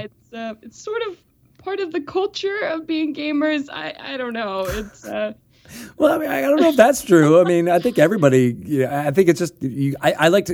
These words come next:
Speaker 2: you, that you guys were, uh, doing it as you would around the table, you know? Like, that's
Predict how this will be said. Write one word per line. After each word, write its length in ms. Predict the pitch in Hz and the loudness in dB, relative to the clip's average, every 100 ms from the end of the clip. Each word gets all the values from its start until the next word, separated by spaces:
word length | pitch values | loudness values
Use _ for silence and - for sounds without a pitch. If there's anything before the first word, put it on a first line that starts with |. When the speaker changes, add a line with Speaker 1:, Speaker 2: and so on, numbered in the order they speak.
| 156 | -2
Speaker 2:
you, 160 | 143 | 0
that 140 | 139 135 | 2 2
you 100 | 135 | 4
guys 300 | 135 127 104 | 4 2 0
were, 680 | 113 113 113 113 110 110 - | 0 2 4 2 0 -4 -8
uh, 420 | 120 110 101 101 92 - | -4 -2 -2 -4 -6 -4
doing 240 | 117 120 120 | 0 2 2
it 160 | 117 | 0
as 340 | 113 110 117 107 | -4 -4 -2 0
you 120 | 131 | 0
would 360 | 123 139 135 - 127 | 2 0 0 -8 -10
around 220 | 135 143 | -6 -4
the 60 | 156 | -4
table, 340 | 170 202 - - | -4 -4 -6 -8
you 100 | 98 | -6
know? 140 | 113 | -4
Like, 180 | 151 98 | -2 -4
that's 180 | 101 165 | -4 -4